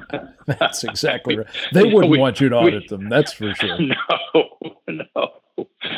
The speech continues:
Speaker 2: Um, you know, and audits include work papers, and they tell you all about what, what the companies are really doing to in their business model. But the, on the other side of it, we're seeing U S investors in particular.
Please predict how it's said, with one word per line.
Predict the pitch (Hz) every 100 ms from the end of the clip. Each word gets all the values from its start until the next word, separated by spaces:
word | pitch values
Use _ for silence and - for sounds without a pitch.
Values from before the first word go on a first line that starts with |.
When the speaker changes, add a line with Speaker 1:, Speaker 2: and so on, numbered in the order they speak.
| - _ -
Speaker 2:
Um, | 78 82 78 85
you | 90 104
know, | -
and | 117
audits | 117 131 135 -
include | 113 107 143 110
work | 117 -
papers, | 117 101 107 107 107
and | 95
they | 92
tell | 117 98
you | 98
all | 92 95
about | 87 92 95
what, | 95 - -
what | 87 -
the | -
companies | - - - 90 87
are | -
really | - 95 92
doing | 80 85 87 87 -
to | 85 85 -
in | 87
their | 82
business | 95 87 92 -
model. | 90 82 90 90
But | 107 104
the, | 127
on | 110 120
the | 123
other | 170 190 -
side | 104 92
of | 92
it, | 104 107
we're | 104 98
seeing | - 110 104 101 _ _ _ _
U | 113 110
S | 120 -
investors | 127 98 87 - 95 92
in | 95
particular. | - 95 - - - 101 101